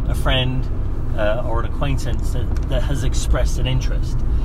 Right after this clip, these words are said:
in order to develop that interest and encourage that interest. Now, I'm not talking a wife becoming a salesman, a salesperson, um, but I am talking about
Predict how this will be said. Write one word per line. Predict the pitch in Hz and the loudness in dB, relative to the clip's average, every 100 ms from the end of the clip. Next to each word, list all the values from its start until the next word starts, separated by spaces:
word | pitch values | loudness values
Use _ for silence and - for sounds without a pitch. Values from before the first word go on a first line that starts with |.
| - - - | 0 0 2
in | 165 | 2
order | 165 220 226 139 123 - | 2 2 2 2 0 -2
to | 123 | -2
develop | 127 135 139 | 0 0 0
that | 135 127 | 0 0
interest | 123 - - | 0 0 -2
and | 131 | 0
encourage | 139 196 180 | 0 0 0
that | 123 110 | 0 0
interest. | 101 - - | 0 -2 0
Now, | 143 127 | 0 0
I'm | - - - | -2 -4 -2
not | 170 - | -2 -2
talking | 170 - | -2 -2
a | 139 | 2
wife | 131 123 | 2 2
becoming | 131 131 117 107 | 0 -2 0 -2
a | |
salesman, | - 190 196 127 - - - - - - - - - - - - - - - - | 0 0 0 -2 -4 -4 -4 -2 -2 -2 -2 -2 -2 -2 -2 -2 -2 -2 -2 -2
a | |
salesperson, | 117 151 160 117 104 - 101 - - - - 131 | 0 0 0 -2 -2 -2 -2 -4 0 0 2 2
um, | 123 123 120 123 | 0 0 -2 -2
but | 135 135 | -2 0
I | |
am | 151 196 190 | 0 0 0
talking | 160 151 139 131 | -2 -2 -2 -2
about | 123 123 123 | 0 -2 -2